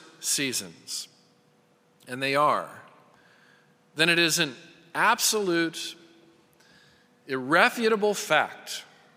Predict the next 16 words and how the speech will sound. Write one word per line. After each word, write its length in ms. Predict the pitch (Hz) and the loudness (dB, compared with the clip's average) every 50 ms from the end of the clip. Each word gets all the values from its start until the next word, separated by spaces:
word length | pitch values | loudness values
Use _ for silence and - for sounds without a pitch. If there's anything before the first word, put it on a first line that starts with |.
| _ _ _ _ - | _ _ _ _ -14
that 120 | 147 139 | -14 -8
the 80 | - 143 | -8 -8
very 320 | 127 131 156 180 214 226 | -2 0 2 4 4 2
worst 320 | 233 214 202 202 196 - - | 2 2 0 2 2 0 0
things 240 | 190 180 175 165 165 | -2 -2 -2 -2 -4
about 360 | 160 147 151 147 143 127 123 | -2 0 2 2 2 0 -2
you 120 | 131 127 | -6 -10
cannot 480 | 123 - - 160 147 147 143 147 139 120 | -10 -10 -8 -8 -6 -4 -6 -6 -6 -6
and 160 | 123 123 123 | -8 -6 -6
will 140 | 127 131 127 | -8 -8 -8
not 240 | 123 113 110 104 - | -8 -8 -8 -8 -6
ever 200 | 107 113 113 110 | -6 -6 -6 -8
be 140 | 113 120 | -8 -10
held 240 | 113 117 113 107 101 | -10 -8 -8 -8 -8
against 400 | 107 98 101 92 92 - - - | -10 -12 -12 -14 -14 -14 -14 -14
you 180 | - - - | -16 -18 -20